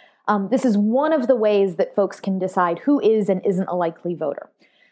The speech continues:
So what'll be fascinating is to go back after this election and look at some of the polls that were conducted where we said, "Okay, we believe that out of the thousand people we surveyed, these eight hundred people are likely voters."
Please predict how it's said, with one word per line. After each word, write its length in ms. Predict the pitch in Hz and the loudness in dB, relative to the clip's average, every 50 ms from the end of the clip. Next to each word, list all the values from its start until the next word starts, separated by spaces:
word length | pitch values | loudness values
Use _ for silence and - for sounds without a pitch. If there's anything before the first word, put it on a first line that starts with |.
| _ _ _ | _ _ _
So 140 | - - 320 | -2 0 2
what'll 220 | 269 285 302 311 | 2 4 2 2
be 100 | 277 302 | 2 0
fascinating 720 | - - - 330 339 370 381 - 359 277 233 208 208 208 | 0 0 -2 -2 -2 -4 -6 -2 0 2 2 2 2 0
is 140 | 214 202 - | 0 -2 0
to 100 | - 226 | 0 0
go 240 | 190 175 226 254 311 | 2 2 2 2 2
back 300 | 247 208 175 175 185 - | 2 2 2 0 0 0
after 300 | 202 196 214 - - 262 | -2 -2 -2 -2 -2 0
this 200 | 226 220 202 - | 0 0 0 0
election 680 | 214 185 175 175 180 - - - - - 87 - 185 - | 0 0 0 -2 -4 -6 -8 -10 -10 -10 -10 -10 -10 -6
and 240 | - 220 214 208 208 | -2 0 0 0 0
look 300 | 208 233 294 330 - - | 2 2 2 2 2 2
at 180 | 226 202 - - | 0 0 0 -2
some 160 | - 233 233 | -2 0 0
of 120 | 254 226 | 0 0
the 60 | 294 | -2
polls 380 | - - - 247 233 233 226 - | -2 0 0 0 2 0 0 0
that 120 | 240 220 | -2 -2
were 120 | - 226 240 | -2 -2 -6
conducted 640 | - - 240 226 185 170 170 - - 175 165 - 170 | -4 -4 -4 -2 -2 -4 -4 -8 -12 -12 -12 -10 -8
where 180 | - 185 185 180 | -6 -6 -4 -2
we 160 | 180 196 196 | -2 -2 -4
said, 260 | 190 - - 190 180 | -4 -2 -2 0 0
"Okay, 440 | 185 202 202 196 180 165 165 160 - _ _ _ _ _ _ | 0 0 -2 -2 -2 -2 -2 -4 -8 _ _ _ _ _ _
we 160 | - 226 277 | 0 2 2
believe 460 | 294 254 294 262 262 254 254 254 226 208 | 4 4 2 2 4 2 2 2 2 2
that 80 | 208 | 2
out 160 | 196 190 185 | 2 2 2
of 80 | 180 - | 0 -2
the 80 | - 185 | -6 -4
thousand 400 | - 226 240 254 262 226 254 247 | 0 2 2 2 2 0 -2 -2
people 300 | - 247 214 - 233 233 | -2 -2 -2 -2 -2 0
we 100 | 226 220 | 0 -2
surveyed, 680 | - - 226 214 214 214 202 208 202 202 196 190 185 | 0 0 2 2 2 2 2 2 2 2 0 -2 -2
these 280 | 185 220 233 233 202 - - | 0 2 2 2 0 0 0
eight 160 | 226 269 - | 0 0 -2
hundred 340 | 214 190 226 220 214 208 196 | -2 -2 -2 0 0 -2 -2
people 380 | - 214 214 202 - 208 196 - | -2 -2 -2 -2 0 -2 -2 0
are 220 | - 175 170 165 | -2 -2 -2 -2
likely 520 | 170 175 190 220 240 233 - 233 220 226 | -2 0 2 0 0 -2 -2 -2 0 0
voters." 520 | 208 160 175 160 143 - 60 - - - | 0 0 -2 -2 -4 -6 -8 -12 -14 -18